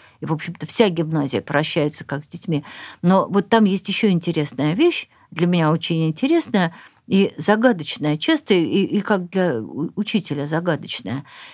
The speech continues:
Каким образом дети получают культуру? Потому что школа даёт всё-таки программу. Мы иногда можем дать немножко больше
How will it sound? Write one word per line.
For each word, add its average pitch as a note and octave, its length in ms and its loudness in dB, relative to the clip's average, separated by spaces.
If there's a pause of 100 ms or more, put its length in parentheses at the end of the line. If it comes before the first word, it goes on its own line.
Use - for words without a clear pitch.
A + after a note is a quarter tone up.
(100)
Каким G3+ 500 4
образом F#3 640 0 (140)
дети A#3+ 720 2 (160)
получают G#3 680 -2 (300)
культуру? D#3 560 -4 (220)
Потому G3+ 380 4
что - 260 2 (100)
школа D4 440 2
даёт A3 480 0 (120)
всё-таки - 380 -4
программу. G#3 540 2
Мы A3 280 4
иногда G#3+ 360 4
можем G3 340 0
дать F3+ 200 -2
немножко F#3 400 -2
больше G#3+ 560 0